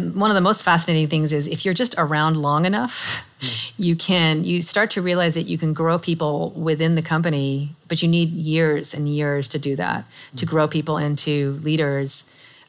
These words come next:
Speaker 1: Um, and then you realize, wow, wasn't I, what you think, it, it, it feels like it was a smart strategy, but all you had to do was, like, be around long enough,
Speaker 2: Mm.
Speaker 1: because essentially if you can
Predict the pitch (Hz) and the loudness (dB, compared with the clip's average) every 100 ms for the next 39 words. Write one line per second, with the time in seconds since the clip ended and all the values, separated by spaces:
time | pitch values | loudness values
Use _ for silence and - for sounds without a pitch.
0 | - 151 143 139 175 170 156 175 180 160 | 2 4 4 2 0 2 4 4 4 4
1 | 151 147 143 143 143 - - 165 160 151 | 4 4 4 2 0 -6 -4 2 4 4
2 | 170 180 151 147 170 175 - 170 240 247 | 4 4 2 2 0 -2 0 -2 2 2
3 | - - - - - - 185 190 - 180 | 0 -12 -14 -12 -10 -4 -2 -2 -4 -2
4 | 190 175 240 226 190 170 160 165 160 165 | -2 0 2 4 4 2 0 0 0 0
5 | 151 - 156 151 165 160 151 160 165 156 | 0 0 0 2 2 2 4 4 4 2
6 | 151 151 147 139 135 143 139 139 151 160 | 0 0 0 -4 -2 -2 0 0 2 2
7 | 190 226 - - - 131 175 165 160 - | 2 0 -4 -18 -10 -6 0 0 0 0
8 | 175 170 165 151 147 165 160 - 156 147 | 0 0 0 2 0 0 -2 0 0 0
9 | 143 | -2